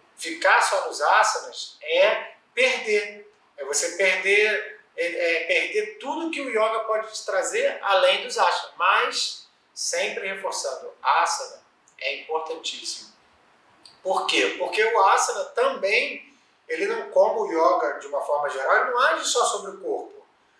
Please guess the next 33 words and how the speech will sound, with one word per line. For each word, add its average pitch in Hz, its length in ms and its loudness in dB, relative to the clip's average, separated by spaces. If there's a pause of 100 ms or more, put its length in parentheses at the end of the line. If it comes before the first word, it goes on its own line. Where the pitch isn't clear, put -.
(140)
A 123 60 -8
gente 165 260 -4
pode 196 240 2
ter 233 100 -2
essa, 220 220 2 (200)
essa 160 280 -4
dúvida, - 380 -6
né? 185 340 0 (200)
Ah, - 520 4
o, - 380 -14
o 143 80 -6
asana 180 380 4
é, 165 440 -4
é - 20 -8
ginástica, 147 840 -2 (300)
o 135 60 -20
ya-, 151 380 4
o - 80 4
asana 160 360 4
é 156 100 0
malhação, 156 960 0 (260)
o 139 120 -4
asana, 170 460 2
não. 180 520 0 (460)
Ele 135 200 -6
age - 520 6
sobre - 280 -6
o - 60 -12
corpo, 180 480 -4
mas 185 220 2
o 196 80 4
asana 202 400 6 (300)
age 180 400 -4